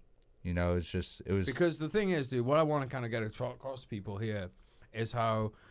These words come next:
Speaker 2: 'cause you and me have talked about this before.
Speaker 1: No, of course, yeah.
Speaker 2: Whilst getting my ass kicked at fucking pool,
Speaker 1: <laughs>
Speaker 2: you cunt.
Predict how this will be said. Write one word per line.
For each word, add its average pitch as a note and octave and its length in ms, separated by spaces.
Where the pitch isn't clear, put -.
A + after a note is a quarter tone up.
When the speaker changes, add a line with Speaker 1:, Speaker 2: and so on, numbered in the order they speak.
Speaker 2:
'cause B2+ 140
you E3 120
and C#3+ 80
me B2+ 120
have A2+ 120
talked A2+ 260
about G#2+ 200
this G#2 160
before. G#2+ 500
Speaker 1:
No, E2+ 180
of D2 140
course, D#2 300
yeah. D#2 80
Speaker 2:
Whilst A2 400
getting G#2 180
my F#2+ 100
ass F#2+ 200
kicked - 240
at F#2+ 80
fucking F#2 320
pool, G2 300
Speaker 1:
<laughs> - 260
Speaker 2:
you F2+ 80
cunt. G2 340